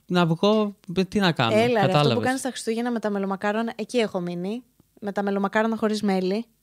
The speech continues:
Speaker 2: Γιατί χωρίς μέλι;
Speaker 1: Ποιο λες; Α, ναι, το χριστουγεννιάτικο,
Speaker 2: Γιατί
Speaker 1: εκεί.
Speaker 2: χωρίς μέλι;
Speaker 1: Γιατί δεν τρώω μέλι, ας πούμε.
Speaker 2: Δεν σου αρέσει το μέλι;
Speaker 1: Το έχω κόψει.
Speaker 2: Ή είσαι vegan;
Speaker 1: Τι λέξη ήταν αυτή;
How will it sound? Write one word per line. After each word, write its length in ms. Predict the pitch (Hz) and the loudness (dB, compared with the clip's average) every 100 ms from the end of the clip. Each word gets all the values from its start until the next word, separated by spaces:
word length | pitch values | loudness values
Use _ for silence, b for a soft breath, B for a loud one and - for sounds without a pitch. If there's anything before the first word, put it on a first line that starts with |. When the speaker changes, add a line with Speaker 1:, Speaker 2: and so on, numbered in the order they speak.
| _ _ _ _ _ _ _ _ _ _ _ | _ _ _ _ _ _ _ _ _ _ _
Speaker 2:
Γιατί 320 | 233 262 330 | 0 0 2
χωρίς 260 | 359 349 285 | 2 2 2
μέλι; 380 | 247 196 175 165 | 2 2 0 -4
Speaker 1:
Ποιο 260 | - 180 | -2 0
λες; 400 | 202 214 220 - _ _ - B B | 2 0 -2 -8 _ _ -20 B B
Α, 320 | - 202 220 | 4 6 6
ναι, 260 | 175 208 202 | 4 2 0
το 80 | 160 | 0
χριστουγεννιάτικο, 600 | 147 160 151 170 160 262 | 0 2 4 6 4 2
Speaker 2:
Γιατί 220 | 311 - | 2 4
Speaker 1:
εκεί. 100 | - | 2
Speaker 2:
χωρίς 300 | 392 381 269 | 2 0 0
μέλι; 440 | 254 214 185 185 _ B B B B - | 0 0 -4 -10 _ B B B B -6
Speaker 1:
Γιατί 420 | 247 262 294 277 | -4 -2 -2 -4
δεν 100 | 294 | -6
τρώω 220 | 254 247 214 | -2 2 2
μέλι, 360 | 151 120 135 - | 2 0 -4 -8
ας 120 | 139 - | -10 -6
πούμε. 200 | 127 143 | -6 -4
Speaker 2:
Δεν 120 | 226 240 | -2 -2
σου 140 | 294 | 0
αρέσει 260 | 269 240 - | 0 0 -2
το 80 | 269 | -4
μέλι; 480 | 220 185 180 175 - - | -2 -2 -4 -8 -12 -4
Speaker 1:
Το 80 | 269 | -2
έχω 180 | 247 | 0
κόψει. 220 | 214 147 294 | 0 2 2
Speaker 2:
Ή 40 | |
είσαι 240 | 349 320 226 | 0 -2 -2
vegan; 380 | 202 185 170 170 - _ _ _ _ _ _ _ _ _ - | -2 -2 -6 -8 -16 _ _ _ _ _ _ _ _ _ -6
Speaker 1:
Τι 120 | 170 | 2
λέξη 260 | 190 170 - | 4 4 2
ήταν 140 | 117 | 0
αυτή; 380 | 120 - 127 | 0 0 -2